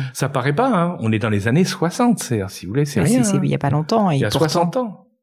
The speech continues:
Speaker 1: C'est, c'est un autre monde. Et alors, j'ai beaucoup aimé ça, puis je me suis, voilà, et puis, euh, puis je m'y suis donné à fond,
Speaker 2: <laughs>
Speaker 1: voilà.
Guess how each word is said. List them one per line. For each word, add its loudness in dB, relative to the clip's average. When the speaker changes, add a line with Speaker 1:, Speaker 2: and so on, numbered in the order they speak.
Speaker 1:
C'est, -8
c'est -6
un 0
autre -2
monde. -4
Et -2
alors, 2
j'ai 4
beaucoup 2
aimé 6
ça, 0
puis -10
je -4
me -4
suis, -8
voilà, -2
et -4
puis, -16
euh, -14
puis -8
je -6
m'y -6
suis -12
donné -6
à -4
fond, -8
Speaker 2:
<laughs> -10
Speaker 1:
voilà. -6